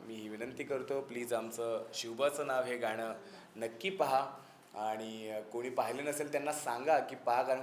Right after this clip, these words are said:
खूप भारी, अ, गाणं झालेलं आहे आणि, अ, भरपूर सारं प्रेम द्या.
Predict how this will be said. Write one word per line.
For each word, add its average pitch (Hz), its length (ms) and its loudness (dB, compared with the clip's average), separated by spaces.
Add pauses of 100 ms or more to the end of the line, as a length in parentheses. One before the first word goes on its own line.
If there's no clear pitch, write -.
खूप 139 120 -4
भारी, 120 260 2 (180)
अ, 120 120 2
गाणं 117 280 0
झालेलं 113 320 0
आहे 147 100 -8 (480)
आणि, 135 380 -4
अ, 135 200 0
भरपूर 127 320 0
सारं 143 200 2
प्रेम 123 320 -2
द्या. - 100 -10